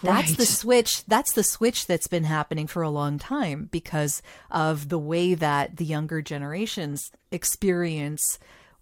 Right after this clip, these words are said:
Speaker 1: sound and advertising, because they don't wanna be sold to at all. <laughs>
Speaker 2: I heard that in some of the episodes that I was listening to recently. I mean,
Speaker 1: Mm-hmm.
Speaker 2: you've got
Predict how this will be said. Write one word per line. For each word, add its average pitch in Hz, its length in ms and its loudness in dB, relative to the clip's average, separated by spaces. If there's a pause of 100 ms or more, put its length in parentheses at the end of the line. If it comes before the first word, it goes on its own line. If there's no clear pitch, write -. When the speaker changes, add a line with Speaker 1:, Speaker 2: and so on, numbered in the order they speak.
(360)
Speaker 1:
sound 190 840 2
and 175 320 0
advertising, 170 840 -2
because 208 260 0
they 196 120 2
don't 190 140 0
wanna 180 160 -2
be 185 100 -4
sold 196 340 -4
to - 220 -10 (440)
at 170 100 0
all. 233 320 4 (480)
<laughs> - 880 0
Speaker 2:
I 233 240 8
heard 330 340 4
that 160 220 6
in 175 140 2
some 202 200 4
of 180 80 2
the 175 140 2
episodes 170 480 2
that 151 180 -2
I 151 180 -2
was 156 180 -4
listening 165 360 0
to 147 180 -6
recently. 147 840 -2
I 151 80 -2
mean, 180 260 6
Speaker 1:
Mm-hmm. 180 280 -2
Speaker 2:
you've 202 280 2
got 147 300 2